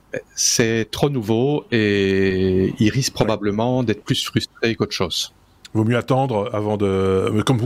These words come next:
Speaker 2: on le dit chaque fois, hein, d'ailleurs, euh, euh, sur une mise à jour aussi conséquente, il vaut mieux laisser un petit peu, euh,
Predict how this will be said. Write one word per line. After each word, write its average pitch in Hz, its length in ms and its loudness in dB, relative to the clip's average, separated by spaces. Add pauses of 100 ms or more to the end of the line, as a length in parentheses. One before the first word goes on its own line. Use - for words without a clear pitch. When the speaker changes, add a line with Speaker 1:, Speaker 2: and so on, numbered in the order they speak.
Speaker 2:
on 117 80 2
le 110 40 2
dit 101 100 -2
chaque 156 180 0
fois, 87 240 -4
hein, 95 60 -4
d'ailleurs, 101 360 0
euh, 92 120 0 (380)
euh, 101 440 0
sur 104 320 -2
une 101 100 4
mise 110 220 2
à 104 40 4
jour 104 220 0
aussi 107 240 -2
conséquente, 110 560 -2
il 98 60 -6
vaut 98 100 0
mieux 110 320 2
laisser 104 580 2
un 98 120 -2
petit - 180 -10
peu, 117 120 0
euh, 110 300 0